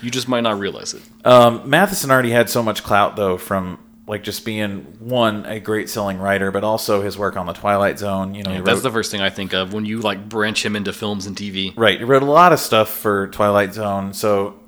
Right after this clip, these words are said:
Speaker 2: he's solid dude, solid writer for networks to choose. Matheson wrote this film basically about just a guy who gets terrorized by a road rage incident.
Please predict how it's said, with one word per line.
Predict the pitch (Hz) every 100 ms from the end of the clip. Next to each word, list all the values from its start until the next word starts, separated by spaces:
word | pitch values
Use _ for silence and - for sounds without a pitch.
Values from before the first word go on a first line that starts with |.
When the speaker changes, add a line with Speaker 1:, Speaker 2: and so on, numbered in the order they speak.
| -
Speaker 2:
he's | - 147 - -
solid | - 156 104
dude, | 98 110 92
solid | - 123 110
writer | 107 110 104
for | 95 98 95
networks | 104 - 95 -
to |
choose. | 95 - 104 95 - - - - - - - -
Matheson | 135 147 147 143 131
wrote | 123 113
this | 117 -
film | 120 110 113 110 107 -
basically | 120 131 127 131 110 107
about | - 101 107 110 113 - -
just | 117 -
a | 120
guy | 101 107 127
who | 127
gets | 113 117 117
terrorized | - - 113 123 107 98 95 95 - - - - - - - -
by | - 95 110 113 110 98 - - _ - - - - -
a | 110
road | 98 127
rage | 104 85 82
incident. | 90 - 85 82